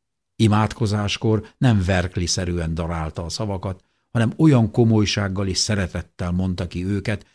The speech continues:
mint a közvetlenül a Teremtő trónja előtt térdepelne. Soha nem éreztem magam közelebb Istenhez,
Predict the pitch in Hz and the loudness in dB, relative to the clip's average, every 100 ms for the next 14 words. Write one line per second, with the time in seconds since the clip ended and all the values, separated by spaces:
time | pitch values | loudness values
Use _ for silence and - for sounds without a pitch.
0 | _ - 123 127 - 147 123 123 117 127 | _ -2 0 0 2 2 4 2 2 2
1 | 123 120 113 131 104 95 90 107 95 110 | 4 4 2 0 0 0 0 0 2 2
2 | 98 87 82 80 80 80 - 71 69 73 | 2 0 -2 -2 -4 -4 -6 -6 -6 -10
3 | - - - - - _ _ _ _ _ | -10 -12 -12 -14 -18 _ _ _ _ _
4 | _ _ _ _ _ - - 156 127 117 | _ _ _ _ _ -4 2 4 6 4
5 | 104 92 87 85 - - 82 90 87 85 | 4 4 2 -2 -4 -4 -2 -2 -2 -4
6 | 95 85 85 87 - - - 92 85 92 | -4 -4 -4 -4 -6 -6 -4 -2 -2 -6
7 | 90 | -8